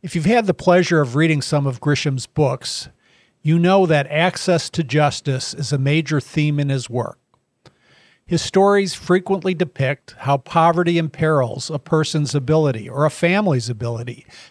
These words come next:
to receive a fair shake from the legal system. Before I hand it over to Grisham, I want to read you a short excerpt from his twenty twenty thriller, A Time for Mercy.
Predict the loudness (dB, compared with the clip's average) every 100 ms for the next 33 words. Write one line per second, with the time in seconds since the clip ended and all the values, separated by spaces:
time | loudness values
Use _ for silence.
0 | -2 2 2 2 0 0 -4 0 2 4
1 | 2 0 -4 -2 -2 -4 _ _ -6 -2
2 | 0 0 0 -2 -8 -10 -12 -12 -14 -16
3 | _ _ _ _ _ _ _ _ _ _
4 | _ -8 -2 4 4 4 2 2 2 2
5 | 2 2 2 -2 0 0 0 -2 -4 -6
6 | _ _ _ _ -2 2 2 4 2 2
7 | 2 2 2 0 2 2 0 _ -6 -6
8 | -4 -2 -2 -2 -6 -2 0 2 0 -2
9 | -2 0 0 -2 -2 0 -4 -2 2 4
10 | 2 0 -4 _ _ _ -8 -6 0 0
11 | 0 -2 -2 0 0 -2 -10 -14